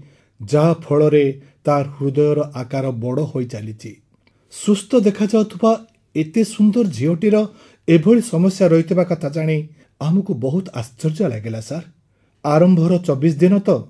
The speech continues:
ପିଲାଟି ସମ୍ପୂର୍ଣ୍ଣ ସୁସ୍ଥ ରହିଲା। ହଠାତ୍ ତା ହୃଦୟ କାମ କରିବା ବନ୍ଦ କରିଦେଲା।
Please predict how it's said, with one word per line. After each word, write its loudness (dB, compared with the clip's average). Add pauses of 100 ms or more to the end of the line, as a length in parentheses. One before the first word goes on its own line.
(200)
ପିଲାଟି 0
ସମ୍ପୂର୍ଣ୍ଣ -4
ସୁସ୍ଥ -10
ରହିଲା। -8 (600)
ହଠାତ୍ 0 (440)
ତା 0
ହୃଦୟ 0
କାମ -4
କରିବା -4
ବନ୍ଦ -6
କରିଦେଲା। -12